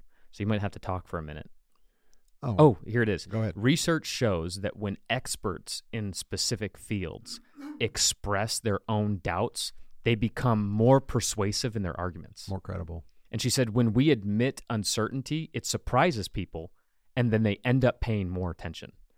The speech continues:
Speaker 1: Like, that, that is neuroscience. And I, I love that perspective of, of, uh, showing people your doubts and whatnot, because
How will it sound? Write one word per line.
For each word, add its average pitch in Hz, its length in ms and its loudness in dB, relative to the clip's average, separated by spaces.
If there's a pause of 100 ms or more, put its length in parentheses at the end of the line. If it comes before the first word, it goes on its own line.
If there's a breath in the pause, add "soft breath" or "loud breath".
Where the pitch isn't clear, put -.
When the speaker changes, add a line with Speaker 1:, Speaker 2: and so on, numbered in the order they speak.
Speaker 1:
Like, - 120 -2
that, 123 200 4
that 117 140 4
is - 240 -2 (240)
neuroscience. 98 640 0 (460 soft breath)
And 107 300 2 (420)
I, - 80 -2 (100)
I 147 120 -2
love 127 320 2
that 113 200 -2
perspective 127 800 -6 (380)
of, 95 500 -4 (640)
of, 104 160 -6
uh, - 60 -2 (240)
showing 107 420 -2
people 117 460 -4
your 104 200 -4
doubts 87 400 -6
and 113 100 -2
whatnot, 127 340 -4
because 101 540 -4